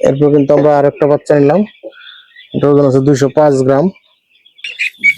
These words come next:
এরপর আমরা আরেকটা বাচ্চা দিলাম, এটার ওজন দুইশো তিরিশ গ্রাম। তো দুইশো তিরিশ গ্রাম হচ্ছে মানে আমাদের মোটামুটি এটাই বড় সাইজের বাচ্চা। তো দর্শক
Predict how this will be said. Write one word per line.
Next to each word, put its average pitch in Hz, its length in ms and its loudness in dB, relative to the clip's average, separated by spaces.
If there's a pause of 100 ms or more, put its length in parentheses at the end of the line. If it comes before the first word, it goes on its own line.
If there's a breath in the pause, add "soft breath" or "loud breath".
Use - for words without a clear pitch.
এরপর 147 260 0
আমরা 147 200 2
আরেকটা 156 320 0
বাচ্চা 156 200 -2 (100)
দিলাম, 151 220 2 (1300 loud breath)
এটার 147 240 0
ওজন 156 200 2 (200)
দুইশো 160 280 2 (180)
তিরিশ 208 300 2
গ্রাম। 131 160 0 (540 loud breath)
তো - 40 -4 (100)
দুইশো 196 260 2
তিরিশ 220 240 4
গ্রাম 185 220 4
হচ্ছে 175 220 -4 (140)
মানে 170 240 2
আমাদের 156 240 2 (800 loud breath)
মোটামুটি 170 340 0
এটাই 165 200 4
বড় 170 160 2
সাইজের 147 280 2
বাচ্চা। 151 280 -2 (1160 loud breath)
তো - 100 -2
দর্শক 170 360 -2